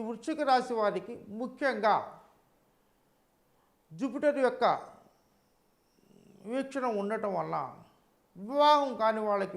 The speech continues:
వివాహం అవుతుంది. కొంచెం టెన్షన్గా ఉన్న వాళ్ళకి టెన్షన్ నుంచి బయటకు వస్తారు. షేర్ మార్కెట్లో లాభాలు వస్తాయి. వివాహం కోసం చూసే వాళ్ళకి వివాహం కుదురు, తర్వాత ఎంప్లాయ్‌మెంట్ కోసం చూసే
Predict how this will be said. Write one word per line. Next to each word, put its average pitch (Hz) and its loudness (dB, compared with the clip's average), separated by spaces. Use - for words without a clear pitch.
వివాహం 208 2
అవుతుంది. 170 -10
కొంచెం 247 -2
టెన్షన్గా 277 -2
ఉన్న 233 -4
వాళ్ళకి 208 2
టెన్షన్ 226 -2
నుంచి 214 -8
బయటకు 196 -2
వస్తారు. 165 -8
షేర్ 262 2
మార్కెట్లో 247 0
లాభాలు 190 0
వస్తాయి. - -14
వివాహం 277 4
కోసం 254 2
చూసే 226 -2
వాళ్ళకి 190 2
వివాహం 226 4
కుదురు, 180 -6
తర్వాత 233 0
ఎంప్లాయ్‌మెంట్ 277 2
కోసం 240 0
చూసే 226 -4